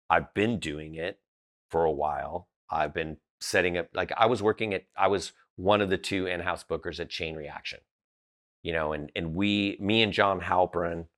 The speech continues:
created the recipe for that. And I was like, and I would set up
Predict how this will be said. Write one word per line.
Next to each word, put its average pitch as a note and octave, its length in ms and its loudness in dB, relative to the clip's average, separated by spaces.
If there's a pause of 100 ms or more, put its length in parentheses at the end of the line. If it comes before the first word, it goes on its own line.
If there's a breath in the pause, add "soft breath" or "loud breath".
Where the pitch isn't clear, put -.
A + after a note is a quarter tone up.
(420)
created F2+ 460 0
the E2+ 80 0
recipe D2+ 640 -4 (200)
for D#2+ 100 -8
that. D2 300 -4 (840)
And E2 480 2 (160)
I F2 60 2
was E2+ 100 0
like, E2 240 0 (1300)
and G#2+ 100 4
I C#3+ 80 6
would D3 140 2
set C#3+ 220 6
up - 180 2